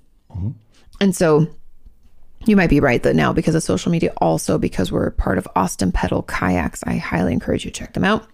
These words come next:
Speaker 2: They're really great. But they email out and they'll be like, "It's a full moon," and they'll tell you what kind of moon. And they're like, "You can do a night paddle," which is really cool. We, although I told you guys this, I think, but I have to tell you again, 'cause when I think of this, it immediately freaks me out.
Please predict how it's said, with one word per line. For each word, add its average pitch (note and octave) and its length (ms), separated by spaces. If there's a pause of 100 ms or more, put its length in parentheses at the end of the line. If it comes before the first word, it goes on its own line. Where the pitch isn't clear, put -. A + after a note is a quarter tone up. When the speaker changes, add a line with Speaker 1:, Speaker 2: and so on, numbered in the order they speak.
Speaker 2:
They're - 140
really - 160
great. F#3+ 260 (380)
But - 180
they F#3+ 240
email E3+ 400
out D3+ 200
and D#3 120
they'll D#3 80
be C#3+ 80
like, D3 160
"It's - 160
a A#3 260
full A#3 280
moon," G#3+ 340
and F3+ 100
they'll E3 80
tell - 220
you E3 80
what D#3+ 120
kind G3+ 200
of F#3+ 60
moon. F#3 180
And E3+ 80
they're E3 60
like, D#3+ 160
"You F3 80
can F3 100
do F#3+ 120
a F#3 40
night F#3+ 300
paddle," - 480 (220)
which F3+ 180
is E3+ 100
really G3+ 200
cool. - 360 (300)
We, F#3+ 360
although F#3 380 (380)
I F3 100
told F#3 240
you F3 80
guys - 200
this, D#3 180
I E3 80
think, - 340 (300)
but D3 100
I C#3 40
have C#3+ 120
to - 60
tell - 100
you B2 60
again, B2 260
'cause - 160
when - 100
I - 60
think - 240
of D3+ 120
this, - 200
it - 140
immediately D#3+ 400
freaks - 320
me C#3+ 80
out. C#3+ 240